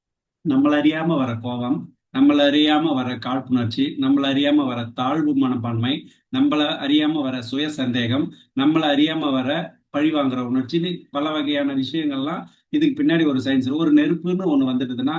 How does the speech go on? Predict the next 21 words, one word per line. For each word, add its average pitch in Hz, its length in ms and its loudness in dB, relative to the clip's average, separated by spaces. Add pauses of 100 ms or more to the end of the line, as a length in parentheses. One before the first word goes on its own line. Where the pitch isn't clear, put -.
அதை, 139 260 -4 (460)
அஹ், 143 300 0
தண்ணி 151 260 2
கொண்டு 143 240 2
அணைக்கணும் 131 500 0
இல்லைங்களா? 117 360 -4
So 117 160 -10
அந்த 147 180 0
மாதிரி 147 360 2
நெருப்பா 160 480 0
எரியறதுக்குன்னு 156 680 -2
சில 143 200 -6
ஹார்மோன்ஸ் 131 540 0
இருக்குன்னா, 120 340 -6 (400)
அதை 131 220 0
தண்ணி 156 260 4
கொண்டு 156 260 2
அணைக்கிறதுக்கும் 156 800 -2
சில 139 240 -6
ஹார்மோன்ஸ் 120 500 -4
இருக்கு. 110 240 -6